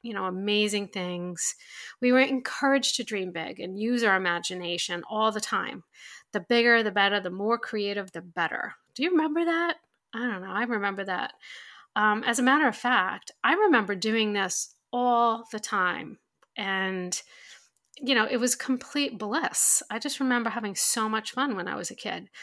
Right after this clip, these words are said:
I had a whole dream world going on. In this world, I had com-, complete control o-, over how everything played out.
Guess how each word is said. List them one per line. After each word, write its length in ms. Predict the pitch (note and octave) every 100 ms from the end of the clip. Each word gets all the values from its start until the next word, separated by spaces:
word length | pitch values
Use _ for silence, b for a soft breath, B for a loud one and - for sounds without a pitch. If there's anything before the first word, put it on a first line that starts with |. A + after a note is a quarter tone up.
| B B
I 60 | A3+
had 120 | C4+
a 60 | F#3
whole 560 | - A3+ B3 C#4 C#4
dream 440 | G#3+ A#3 B3+ B3+ A#3+
world 360 | A3+ A3+ A3+
going 300 | A3+ G#3+ G#3+
on. 300 | G3 G3+ G#3
In 140 | G3+ G3+
this 220 | B3 -
world, 380 | A#3 A3 A3 A3
I 100 | G#3+
had 260 | A#3 A3+ -
com-, 220 | G#3 F3 _ -
complete 480 | C#4 C4+ D#4+ D#4
control 400 | - C4 C4 A#3
o-, 120 | G#3 F3 G#3+
over 220 | G#3+ G3+
how 240 | G#3+ - _ -
everything 460 | A#3 C#4 C4+ B3
played 320 | A3 A3 G#3+
out. 360 | F3 F3+ -